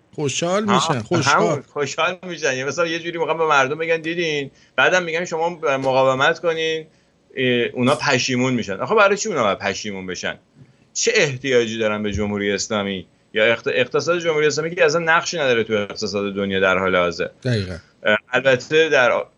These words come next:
Speaker 2: آینده ایران، ایران می‌تونه اقتصادش به اندازهٔ اقتصاد آمریکا برسه، یعنی انقدر اثرگذار بشه توی دنیا،
Speaker 1: مم.
Speaker 2: پتانسیلش رو داره. منتها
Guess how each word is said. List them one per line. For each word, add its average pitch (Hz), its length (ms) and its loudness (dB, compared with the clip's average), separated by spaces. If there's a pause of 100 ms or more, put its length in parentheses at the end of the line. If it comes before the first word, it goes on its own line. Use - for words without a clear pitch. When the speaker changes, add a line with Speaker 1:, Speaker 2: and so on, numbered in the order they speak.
Speaker 2:
آینده 110 480 0
ایران، 120 600 -2
ایران 120 260 -2
می‌تونه 143 300 -8
اقتصادش 127 580 0
به 117 260 -4
اندازهٔ 110 460 2
اقتصاد 123 520 2
آمریکا 113 420 -2
برسه، 98 300 -6
یعنی 110 160 -8
انقدر 123 400 0
اثرگذار 107 560 -2
بشه 107 180 -4
توی 95 180 -4
دنیا، 87 320 -6 (260)
Speaker 1:
مم. 135 80 2
Speaker 2:
پتانسیلش 107 840 -2
رو 127 100 -2
داره. 113 420 2
منتها 113 320 -6